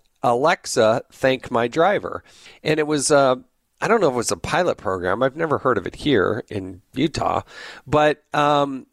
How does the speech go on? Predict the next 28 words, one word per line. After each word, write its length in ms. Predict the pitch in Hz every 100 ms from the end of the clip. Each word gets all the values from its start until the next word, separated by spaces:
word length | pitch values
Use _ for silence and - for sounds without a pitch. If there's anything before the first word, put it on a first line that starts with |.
| -
they 320 | 127 151 160
had 140 | 180
this 160 | 165 -
program 580 | - 240 165 101 107 120
where 400 | - 127 127 123
they, 340 | - 120 127 127
you 240 | 147 135
could 180 | 160 135
thank 320 | - 131 143
your 120 | 165
driver. 560 | 139 190 277 247 - 117 -
And 260 | 131 127 123
part 220 | 165 202
of 80 | 170
the 60 |
way 140 | 120 120
you 120 | 117
could 220 | 110 95
do 240 | 175 240
it 100 | 117 -
is 220 | 131 113
you 100 | 131
could, 260 | 120 135 107 _ - - - - _
uh, 420 | - 127 127 131 120
give 180 | 151
a 40 | 156
little 220 | 185 196
tip, 320 | - 269 -